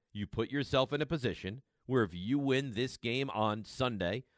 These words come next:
against Indianapolis or the next week against Philly, who probably will have nothing to play for, you are now, much to everyone's really shock,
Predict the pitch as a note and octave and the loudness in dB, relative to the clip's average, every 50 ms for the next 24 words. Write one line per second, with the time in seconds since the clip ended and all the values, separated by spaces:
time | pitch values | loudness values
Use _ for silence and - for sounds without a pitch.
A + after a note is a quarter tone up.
0 | - - A2+ G2+ B2+ B2+ A#2+ - - C3+ C3+ C3 D3 D#3 C3+ A#2 G2+ F2+ - A#2 | -6 -6 -2 0 0 -2 -2 -4 -6 -6 -4 -2 0 2 2 2 0 0 0 -2
1 | B2 A#2 - - B2 C3 D#3 F3 F3+ D#3+ D#3+ D3+ E3 E3 - - D3 E3 D3+ A#2+ | -2 -2 -2 0 2 2 4 2 2 2 2 2 0 0 0 -2 -4 -4 -2 -2
2 | C3 D3 D3 C#3 - - D3 C#3+ C#3+ C#3 C3 B2+ C#3 - - - - E3+ E3+ F#3 | -2 -4 -4 -4 -2 -2 0 0 0 0 -2 -2 -6 -8 -8 -4 2 4 6 6
3 | F#3+ F#3 D#3 D3 C#3+ C#3+ C#3 A#2+ - _ - - C3+ C#3 C3+ A#2 F#2+ G#2 A2 A#2+ | 6 4 2 2 2 2 0 0 -4 _ -6 -2 0 2 2 0 0 -4 -2 2
4 | C#3+ E3 E3+ - F3 F3 E3+ C3+ E3 - - G#3+ A#3+ A#3+ G#3+ - - D3+ C#3 C#3 | 4 4 4 2 0 -2 -2 -2 -6 -2 2 4 4 4 4 2 2 4 6 6
5 | C3+ B2 - _ _ _ - G#2 A2 D3+ D#3+ D#3 D3+ D3 D3 C3+ B2 A#2 A2+ G#2+ | 6 4 2 _ _ _ -16 -8 -2 0 2 2 2 2 2 2 4 4 4 4
6 | G#2+ G#2 G#2 G#2 - _ _ _ _ _ - G2 G#2 B2+ D3 D3+ - - - C#3+ | 4 2 0 -2 -6 _ _ _ _ _ -12 -4 2 4 4 4 2 0 -6 -4
7 | - - C#3 D3 C3+ D#3 D#3 D3 B2+ B2+ B2 B2 A#2+ G#2+ F2 - - _ _ _ | 0 4 4 4 4 4 2 4 4 4 4 2 2 -2 -8 -12 -18 _ _ _
8 | _ - - A#3 A3 E3 B2+ G#2+ - - - E3+ C3+ E2+ - - - - | _ 2 6 6 6 6 4 0 0 4 6 8 8 6 6 0 -10 -20